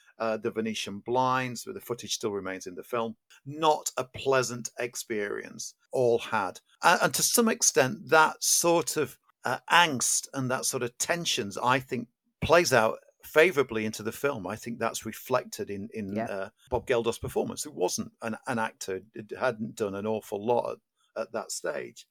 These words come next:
Speaker 1: and really had to pitch. His, his manager really pitched in the part. But this is a film that you love more than I do. Now, I'm, I'm going to say that I do not, not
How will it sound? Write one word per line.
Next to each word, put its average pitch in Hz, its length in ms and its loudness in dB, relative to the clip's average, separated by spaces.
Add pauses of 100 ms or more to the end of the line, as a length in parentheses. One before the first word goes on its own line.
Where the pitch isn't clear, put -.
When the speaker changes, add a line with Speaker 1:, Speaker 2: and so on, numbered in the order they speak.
(160)
Speaker 1:
and 135 180 0
really 127 260 2
had 117 220 0
to - 120 -10
pitch. 123 300 0
His, 95 200 -14 (240)
his 113 100 -12
manager 120 360 -2
really 104 400 -2
pitched - 300 -8
in 92 120 -8
the - 60 -10
part. 113 400 -4 (260)
But - 300 6
this 160 240 -4
is - 60 0
a 196 40 0
film 170 220 4
that 117 160 -6
you 143 100 -4
love 131 200 2
more 117 180 4
than 110 100 2
I 101 160 0
do. 87 220 -8
Now, 117 260 2 (320)
I'm, 123 220 0
I'm 120 100 -4
going 143 220 2
to 117 100 -6
say 110 240 0
that 107 180 -4
I 110 140 -2 (100)
do 127 160 -4
not, 117 240 2
not 123 460 2